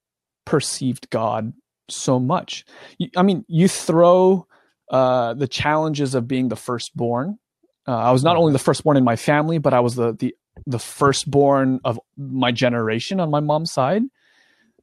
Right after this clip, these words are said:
Speaker 1: Um, you add the complexity of the honor and shame culture, uh, you know, of, of Asian immigrants, you know, the, the pressure to perform in school. Like, there's, like, this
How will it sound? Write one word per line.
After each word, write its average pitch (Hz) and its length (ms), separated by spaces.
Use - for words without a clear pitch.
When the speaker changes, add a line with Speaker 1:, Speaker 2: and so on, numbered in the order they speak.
Speaker 1:
Um, 113 360
you 143 200
add 135 400
the 127 180
complexity 131 800
of 117 120
the 117 220
honor 127 380
and 113 200
shame 123 580
culture, 165 720
uh, 117 360
you 135 120
know, 110 220
of, 117 260
of 123 160
Asian 139 380
immigrants, 165 840
you 120 160
know, 120 220
the, 123 340
the 117 100
pressure 135 640
to 123 160
perform 135 500
in 110 80
school. - 420
Like, 131 200
there's, 143 180
like, 143 160
this - 240